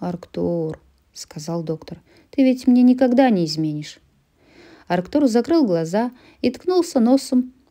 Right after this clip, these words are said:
доктору в колени. Он не мог стоять от слабости и сел. Голову его тянуло к низу, он почти спал. Доктор радостно посмотрел на меня, засмеялся и потрепал Арктура за уши.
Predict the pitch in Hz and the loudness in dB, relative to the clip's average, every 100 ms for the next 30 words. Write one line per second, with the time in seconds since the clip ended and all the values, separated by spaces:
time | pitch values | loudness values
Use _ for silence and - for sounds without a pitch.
0 | _ _ _ _ 214 240 254 - 208 190 | _ _ _ _ 2 4 4 0 -4 -4
1 | - 160 156 156 160 _ _ _ _ - | -6 -4 -4 -6 -10 _ _ _ _ -8
2 | 185 190 208 240 277 - 208 208 220 220 | -4 0 4 4 4 -2 -2 0 -2 -4
3 | 190 - 240 277 208 - 190 - 208 - | -8 -2 0 0 -2 -6 -8 -4 -4 -6
4 | - 160 151 160 _ _ _ _ _ _ | -8 -8 -8 -10 _ _ _ _ _ _
5 | - - - 220 302 320 254 220 214 285 | -20 -14 -2 2 4 4 4 4 2 2
6 | 269 196 247 233 - 175 170 170 170 175 | 0 0 2 2 0 -4 -4 -4 -8 -4
7 | - 330 330 175 - 196 - - 151 151 | 0 0 0 -8 -8 -10 -10 -10 -10 -12
8 | _ _ _ _ - - 202 208 247 - | _ _ _ _ -20 -8 0 2 2 -2
9 | 180 180 214 202 - 180 175 180 170 214 | -2 -2 -4 -6 -8 -8 -6 -6 -4 -2
10 | 214 190 175 160 151 160 - - - 208 | -2 -2 -2 -4 -4 -8 -14 -20 -8 0
11 | 269 269 - 202 269 294 - 220 202 175 | 2 2 0 2 2 0 0 -2 -2 -6
12 | 175 208 196 175 175 - 170 170 156 156 | -4 -2 -2 -4 -6 -6 -4 -4 -6 -10
13 | 151 151 - 160 | -10 -12 -14 -16